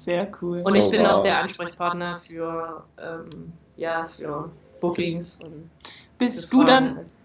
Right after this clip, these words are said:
Speaker 1: und Cesar, seid ihr beide dann bei der Reise dabei?
Speaker 2: Genau, wir sind dann auch vor Ort. Weil Sebastian kann nur eben zwei, drei Tage bleiben
Speaker 1: Ah, okay.
Speaker 2: und, ähm, als Vanille-Experte da agieren und den Rest der Reise werden ja wir aber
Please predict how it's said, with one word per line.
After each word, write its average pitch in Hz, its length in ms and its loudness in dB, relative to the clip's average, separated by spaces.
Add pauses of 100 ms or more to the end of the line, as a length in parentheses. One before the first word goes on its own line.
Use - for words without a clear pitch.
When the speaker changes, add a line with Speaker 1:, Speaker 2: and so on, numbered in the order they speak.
(220)
Speaker 1:
und 220 240 0
Cesar, 262 420 2
seid 220 220 2
ihr 220 100 -2
beide 220 300 6
dann 208 240 2
bei 196 220 4
der 196 320 -2
Reise 196 320 0
dabei? 196 580 0 (240)
Speaker 2:
Genau, 175 500 2
wir 175 80 -6
sind 175 180 -4
dann 156 120 -2
auch 147 140 -4
vor 160 140 -2
Ort. 165 260 -6 (760)
Weil 185 100 2
Sebastian 196 520 0
kann 196 280 -2
nur 196 240 -4
eben 175 200 -6
zwei, 175 180 -4
drei 175 180 -4
Tage 175 260 -6
bleiben 202 360 0
Speaker 1:
Ah, 190 160 -4
okay. 175 220 -10
Speaker 2:
und, 185 160 -12
ähm, 165 320 -14 (120)
als 165 300 -10
Vanille-Experte 190 720 -4
da 180 180 -4
agieren 185 360 -4
und 170 100 -6
den 165 120 -10
Rest 165 220 -6
der 175 60 -12
Reise 175 240 -4
werden 165 200 -6
ja 165 100 -4 (100)
wir 175 200 0
aber 165 340 -4